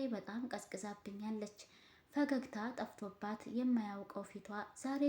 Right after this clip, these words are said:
ጭር ብሏል። "ሀዩ፣ ችግር አለ እንዴ?" አልኳት ከአጠገቧ እየተቀመጥኩ። "አኩዬ፣ የሆነ የማማክርህ ነገር ነበረኝ።" "ምን መሰለህ?" "ቆይ ግን ቆንጆ ነኝ አይደል?" አለችኝ አይን አይኔን እያየች።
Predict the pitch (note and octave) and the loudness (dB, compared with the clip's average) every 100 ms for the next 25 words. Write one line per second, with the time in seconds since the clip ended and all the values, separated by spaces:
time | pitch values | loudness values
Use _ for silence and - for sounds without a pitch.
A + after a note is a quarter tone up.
0 | C#4 - B3+ A#3 G3+ G3 G3+ G#3 - - | 6 0 0 0 0 -4 -6 -8 -12 -20
1 | - - - C#4+ C#4 G3+ - _ - A#3 | -20 -12 0 6 6 6 0 _ -4 -4
2 | - A#3 A#3 C4 D#4+ A#3+ F#3+ F#3+ - C4 | 0 0 2 4 4 4 2 -6 -2 -2
3 | C4 G#3+ G3+ - - B3 A#3 G3+ F#3+ G3+ | -2 -4 -8 -10 -4 -2 0 -2 -6 -6
4 | G3+ G3+ - A#3 A#3 - G3 F#3 G3 G3+ | -6 -6 -2 0 0 0 -8 -6 -6 -6
5 | G3+ - - - - - - - B3+ C4 | -8 -10 -18 -20 -20 -20 -16 -4 -4 2
6 | C#4+ A#3+ G#3 G#3 - B3+ C4 C#4 C#4 C#4 | 4 4 2 -2 -2 0 2 4 4 2
7 | C4+ A3+ C4 B3+ A3+ G#3 G3+ - G#3+ G3+ | 0 0 4 4 4 0 -4 -6 -8 -6
8 | G3+ G3+ G3 G#3 G3+ G3+ - G#3+ A3 A3 | -6 -8 -6 -6 -4 -6 -2 0 0 -2
9 | - - - - C4+ C4+ G#3 - - G3+ | -8 -20 -8 4 8 10 8 4 -8 -6
10 | G3+ - _ - _ - C4 C4 A3 - | -6 -8 _ -20 _ -2 2 4 2 0
11 | G#3 G#3 G#3+ _ _ - C4 C#4 C#4+ C#4+ | -4 -4 -6 _ _ -4 4 6 8 8
12 | A3 B3 C4 G#3+ G#3+ C#4 F4+ D#4 G#3+ G#3 | 8 6 2 0 2 2 2 2 2 0
13 | G#3 - - G#3 - _ _ _ _ _ | -2 -6 -6 -6 -8 _ _ _ _ _
14 | _ - C4+ C#4 A#3+ G3+ G3+ G3+ G3+ G3+ | _ 2 6 8 6 4 -4 -6 -6 -8
15 | G3 G3 G#3+ - | -8 -8 -10 -10